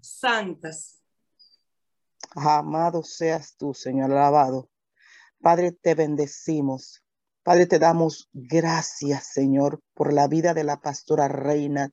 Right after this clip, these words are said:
Speaker 2: Tineo, mi Dios. Una mujer que tú, Señor, las has escogido desde el vientre de su madre, Señor, con propósitos en el reino.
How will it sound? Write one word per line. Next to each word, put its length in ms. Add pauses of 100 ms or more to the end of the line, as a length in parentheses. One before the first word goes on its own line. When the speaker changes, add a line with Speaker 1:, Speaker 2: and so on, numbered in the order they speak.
(100)
Speaker 2:
Tineo, 420
mi 160
Dios. 480 (1000)
Una 120
mujer 400
que 140
tú, 380
Señor, 640
las 220
has 140
escogido 680
desde 320
el 100
vientre 480
de 100
su 200
madre, 420
Señor, 500 (460)
con 300
propósitos 880
en 120
el 160
reino. 540